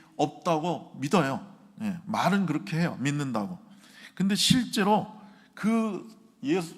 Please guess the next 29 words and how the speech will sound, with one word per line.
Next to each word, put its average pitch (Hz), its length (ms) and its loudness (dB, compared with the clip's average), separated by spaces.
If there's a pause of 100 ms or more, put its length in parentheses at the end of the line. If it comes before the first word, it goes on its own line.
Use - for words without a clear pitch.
(120)
하나님의 190 520 -2
전지전능한 170 560 -2
능력이 147 560 -6
나에게 208 560 0
임한다고는 160 720 0
안 110 200 -6
믿어요. 104 240 -8 (500)
예. - 160 -20 (880)
그냥 175 420 0 (200)
막연하게 202 760 4
"하나님은 220 500 0
전지전능하시고 170 1000 -4
뭐든지 185 480 -2
하실 165 220 -2
수 - 120 -14
있는 156 220 -8
분이야." 120 500 -2 (460)
이렇게 196 340 4
생각하고 196 560 0
말은 127 320 -2
하지만 110 460 -8 (360)
그 226 220 6
하나님이 226 540 10 (880)
내 180 260 10
문제를 190 520 6
해결해 180 300 2
줄 147 180 -6
것이라는 127 440 -6
것은 151 340 -8